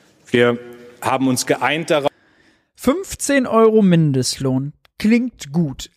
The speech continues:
Speaker 2: eindeutig S-P-D-Handschrift, aber, aber, aber, aber, auch hier steckt der Teufel im Detail, denn die Originalformulierung, Leute, äh, die Originalformulierung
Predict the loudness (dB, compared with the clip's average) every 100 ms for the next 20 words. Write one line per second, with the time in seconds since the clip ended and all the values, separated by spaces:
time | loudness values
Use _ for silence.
0 | -6 -2 0 0 2 2 0 -6 -6 -6
1 | -4 -6 -2 0 0 -2 -4 -6 -8 -12
2 | -14 _ _ 0 0 -4 -12 -16 _ _
3 | -4 0 2 0 -2 -6 -8 -10 -10 -4
4 | 0 2 0 -2 -6 -10 -4 -4 -4 -6
5 | -6 -8 -8 -8 -4 -4 -6 -16 -20 -14
6 | -2 -2 0 0 0 0 -2 0 0 0
7 | 4 4 4 0 -10 -12 _ _ _ -2
8 | 0 0 0 -4 -4 -6 -4 -4 -4 -6